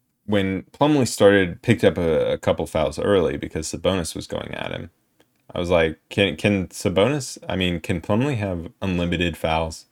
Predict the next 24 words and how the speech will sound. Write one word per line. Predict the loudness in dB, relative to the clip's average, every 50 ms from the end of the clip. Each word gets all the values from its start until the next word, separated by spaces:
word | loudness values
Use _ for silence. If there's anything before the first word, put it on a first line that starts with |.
| _ _ _ _
Because | -8 -6 -4 0 0
I'd | 2 2 4
rather | 6 8 8 8 6 4
him | 0 -4 -2
be | -2 -2 -2
out | -2 -2 -4
there | -4 -6 -4
than | -4 -4 -4 -4
Nick | -4 -6 -4
Richards." | -4 -4 -4 -6 -6 -10 -10 -12 -12 -16 _ _ _ _ _
And | -2 2 4
then | 4 6 6 6
Nick | 4 2 2 2
Richards | 0 0 0 0 -4 -4 -6 -4
came | -4 -4 -4 -2
in | -4 -4
and | -6 -6
started | -4 0 0 0 0 0 -2
dominating. | 0 0 0 0 -2 -4 -6 -8 -8 -10 -12 -12
It's, | -12 -10 -10 -10 -8
it | -4 0
was | 0 0 0
so | -2 0 0 0 0 0
predictable | -2 -4 -6 -6 -4 -2 -2 -2 -2 -2 _ -10 -8 -6 -8 -10 -10